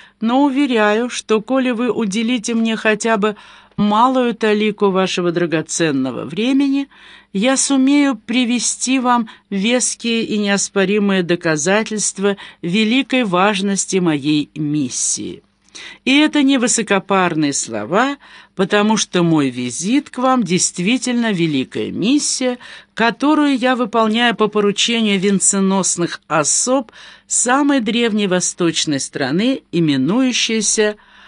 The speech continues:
Мавераннахр». Буре произнёс эту короткую речь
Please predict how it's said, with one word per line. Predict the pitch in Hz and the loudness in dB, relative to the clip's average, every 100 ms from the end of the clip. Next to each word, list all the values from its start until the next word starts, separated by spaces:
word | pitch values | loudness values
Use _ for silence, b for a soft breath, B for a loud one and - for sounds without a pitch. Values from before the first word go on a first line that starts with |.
| B B B B | B B B B
Мавераннахр». | 185 233 214 196 185 185 175 147 104 - - - _ _ _ _ _ _ _ _ _ _ _ _ _ _ _ _ _ _ _ _ - | 0 2 4 4 4 2 2 0 -4 -10 -14 -18 _ _ _ _ _ _ _ _ _ _ _ _ _ _ _ _ _ _ _ _ -6
Буре | 170 220 226 | 0 0 2
произнёс | 233 220 208 220 214 | 0 0 0 -2 -2
эту | 214 208 190 - - | 0 0 0 -4 -2
короткую | 190 196 202 - 180 | 0 0 -2 -2 0
речь | 190 202 | 0 -2